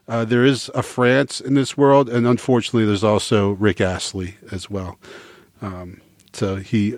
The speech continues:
he unfortunately has made it into the reality of Winden. Uh, the last thing that, uh, just really quickly, and I don't know if you want to talk about this more than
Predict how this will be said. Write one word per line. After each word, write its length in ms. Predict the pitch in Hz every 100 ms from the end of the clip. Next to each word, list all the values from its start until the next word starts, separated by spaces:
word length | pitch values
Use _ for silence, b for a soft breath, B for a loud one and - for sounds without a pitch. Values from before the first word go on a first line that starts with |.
| -
he 320 | 127 110 104 110
unfortunately 600 | 131 104 131 107 - 104 101
has 260 | 92 -
made 280 | - 110 104
it 100 | 101 110
into 180 | 98
the 80 | 107
reality 520 | 95 98 95 95 - 101
of 80 |
Winden. 400 | 92 98 92 90 B B B B -
Uh, 100 | 143
the 60 |
last 380 | 151 185 220 -
thing 260 | 123 110 120
that, 180 | 117 107 147 _
uh, 120 | - 123 107
just 240 | 143 -
really 180 | 156 123
quickly, 400 | 147 123 110 113
and 200 | 120 123
I 40 |
don't 100 | 131 123
know 60 |
if 120 | 101
you 40 | 117
want 80 | 101
to 60 |
talk 20 | 104
about 120 | 95
this 140 | -
more 120 |
than 60 | 113